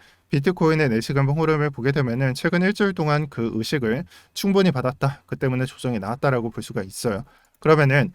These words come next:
남은 상승 과제는 무엇일까요? 제가 아마 썸네일에 오일선이라고 적어 드릴 거예요. 오일선이 어떻게 되고 있냐? 드디어 우리 하나님이 또는 하나님께서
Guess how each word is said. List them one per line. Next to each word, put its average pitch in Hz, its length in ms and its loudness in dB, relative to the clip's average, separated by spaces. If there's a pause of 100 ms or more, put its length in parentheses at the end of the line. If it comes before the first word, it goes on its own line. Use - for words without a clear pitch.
(200)
남은 151 280 4
상승 233 420 2
과제는 175 380 4
무엇일까요? 123 760 0
제가 127 580 2
아마 131 160 0
썸네일에 151 720 2 (280)
오일선이라고 175 760 6
적어 110 240 -4
드릴 120 240 -4
거예요. 101 320 -4
오일선이 160 440 2
어떻게 127 380 -2
되고 117 240 -2
있냐? 110 360 -2 (540)
드디어 151 200 6
우리 156 420 8
하나님이 160 800 4 (120)
또는 131 460 -2
하나님께서 151 840 0